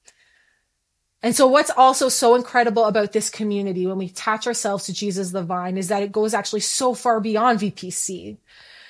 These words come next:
Jesus, the true vine, has made his followers truly into a great nation, one that is all over the world right now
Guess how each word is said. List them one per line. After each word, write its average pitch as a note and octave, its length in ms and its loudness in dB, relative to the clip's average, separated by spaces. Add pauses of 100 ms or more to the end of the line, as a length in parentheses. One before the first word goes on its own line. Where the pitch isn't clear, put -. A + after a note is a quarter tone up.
(220)
Jesus, C4+ 560 6
the B3 80 -2
true C4+ 320 -2
vine, A#3+ 440 2
has A3 200 -2
made A#3 240 4
his B3+ 300 -6
followers A3 400 0
truly B3+ 340 -4
into B3 160 -4
a A#3+ 60 0
great A3 280 -2
nation, G3 600 -6 (240)
one B3 220 0
that C#4+ 120 2
is C#4+ 240 -4
all B3+ 340 4
over B3+ 240 2
the B3+ 120 2
world A#3+ 400 2
right B3+ 360 0
now C4 380 2